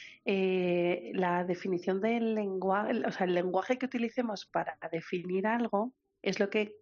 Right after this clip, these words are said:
crea el pensamiento. Entonces, el, la conceptualización que es, que hay en estos momentos sobre, mm, pues, la oportunidad que tiene la,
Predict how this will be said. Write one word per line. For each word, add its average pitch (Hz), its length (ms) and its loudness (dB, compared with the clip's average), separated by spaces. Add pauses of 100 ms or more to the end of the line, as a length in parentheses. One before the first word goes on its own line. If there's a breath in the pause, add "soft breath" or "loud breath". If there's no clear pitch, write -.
crea 208 320 0
el 165 140 0
pensamiento. 151 840 -2 (460 loud breath)
Entonces, 220 640 0 (100)
el, 196 220 2
la 170 100 4
conceptualización 175 1200 -2 (100)
que 226 160 0
es, 220 120 -4 (100)
que 226 100 2
hay 214 420 0 (380 loud breath)
en 190 140 2
estos 196 340 0
momentos 202 840 -2
sobre, 170 1120 0
mm, 156 360 -6 (220)
pues, 175 220 -2
la 165 200 2
oportunidad 175 1000 0 (720 loud breath)
que 196 160 0
tiene 202 560 0
la, 156 680 -4